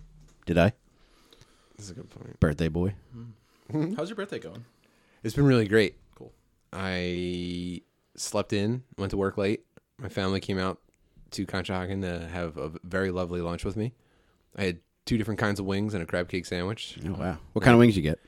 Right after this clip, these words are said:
Speaker 2: Uh, a honey habanero and a hot, just a
Speaker 1: Mm-hmm.
Speaker 2: regular old hot.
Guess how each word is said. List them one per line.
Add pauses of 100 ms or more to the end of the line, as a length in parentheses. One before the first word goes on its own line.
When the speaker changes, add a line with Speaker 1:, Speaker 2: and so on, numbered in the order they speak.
(960)
Speaker 2:
Uh, (100)
a
honey
habanero (600)
and
a
hot, (220)
just
a
Speaker 1:
Mm-hmm.
Speaker 2:
regular
old
hot.